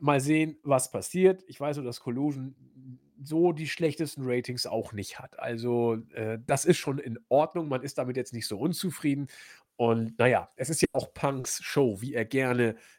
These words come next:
äh, sagt. Und auch da muss man bei A E W natürlich irgendwann gucken, ob es gut ist, so auf den Namen Punk sich zu fokussieren, ihm so viel durchgehen zu lassen. Äh, denn wenn der irgendwann weg ist, hast du vielleicht ein Proble-, äh, Problem. Grüße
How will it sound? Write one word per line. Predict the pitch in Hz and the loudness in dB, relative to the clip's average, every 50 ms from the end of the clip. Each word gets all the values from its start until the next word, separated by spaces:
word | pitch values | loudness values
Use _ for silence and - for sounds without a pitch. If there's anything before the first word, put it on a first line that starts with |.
| _ - | _ -2
äh, | 120 110 110 - | 0 0 0 0
sagt. | 139 104 123 127 139 156 170 - - | -2 2 4 4 6 4 2 0 -2
Und | 139 113 | -10 -6
auch | 117 - | -6 -4
da | - 139 135 151 | -2 0 0 2
muss | 160 156 139 - | 0 0 -2 -2
man | 151 147 139 139 139 135 127 131 | 0 0 0 0 0 -4 -2 0
bei | 127 127 127 | 0 2 2
A | 123 127 131 | 4 2 2
E | 127 127 117 | 2 0 -2
W | 113 127 | 0 0
natürlich | 127 123 - 131 123 113 - | -2 0 0 -2 -2 -2 2
irgendwann | 139 139 135 135 135 127 123 113 | 2 2 2 2 0 0 0 0
gucken, | - 135 127 - 120 | -4 -4 -4 -4 -6
ob | - 120 - | -8 -8 -6
es | 117 104 - - | -4 -6 -4 0
gut | - 135 156 - | 0 0 0 0
ist, | 131 120 - | -2 -2 -2
so | - 117 107 120 131 - | -4 -2 2 2 2 4
auf | 127 127 120 - | 4 2 2 0
den | - 120 113 117 117 113 _ _ _ _ _ - | -4 -4 -4 -4 -6 -8 _ _ _ _ _ -6
Namen | 123 120 113 113 113 113 117 | -2 0 0 0 -2 -4 -6
Punk | - - - 127 127 123 - | -8 -4 -4 -4 -4 -4 -6
sich | - - 117 - - | -4 -4 -4 -4 -2
zu | - 113 | -6 -6
fokussieren, | - - - 160 - - 160 143 - - 160 151 - | -4 2 2 2 4 4 -2 -2 0 0 -2 -2 0
ihm | 120 113 | -4 -6
so | 123 147 143 | -2 -2 -2
viel | 131 - 110 101 | -2 -2 -6 -2
durchgehen | 135 139 156 143 - - 147 135 135 131 - _ _ _ | 0 0 0 0 0 -4 -6 -4 -4 -6 -10 _ _ _
zu | - - - 135 | -10 -6 -4 0
lassen. | 127 127 127 131 127 - 131 123 113 - - - - - - - - _ - | 0 2 2 2 2 0 0 -2 -4 -4 -10 -18 -20 -20 -20 -20 -20 _ -4
Äh, | - 120 113 113 117 117 113 - - - - _ _ - | 0 2 4 4 4 2 0 -4 -10 -20 -20 _ _ 0
denn | - 120 120 117 117 117 117 - | 2 4 4 4 2 0 0 -2
wenn | - 110 110 120 120 123 113 | -4 -2 0 0 0 2 2
der | 110 113 | 2 2
irgendwann | - 120 117 117 120 107 98 95 95 98 | 4 2 2 0 -2 -6 -8 -8 -2 2
weg | 123 156 160 - | 2 2 2 2
ist, | 156 147 - - | -2 -2 0 -2
hast | 120 107 - | -4 -4 -4
du | 117 | -6
vielleicht | - - 127 113 113 131 | -2 0 0 0 0 -2
ein | 131 | -4
Proble-, | - 151 135 131 110 117 117 - | -4 -4 -2 0 2 2 2 4
äh, | 139 135 | 2 0
Problem. | 120 - - 107 117 123 139 147 147 139 | 0 0 -6 -4 0 2 2 4 2 0
Grüße | - 143 143 131 - 135 127 123 | 0 -2 -2 0 0 -2 -2 -2